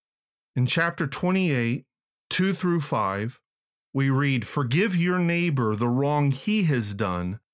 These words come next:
and then your sins will be pardoned when you pray." Does anyone harbor anger against another and expect healing from the Lord?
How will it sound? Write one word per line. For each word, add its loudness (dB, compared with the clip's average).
and 4
then 2
your 2
sins 0
will 0
be 2
pardoned 0
when 0
you 0
pray." -6
Does 2
anyone 2
harbor 0
anger 0
against 0
another 2
and 0
expect -4
healing 2
from 0
the 2
Lord? 0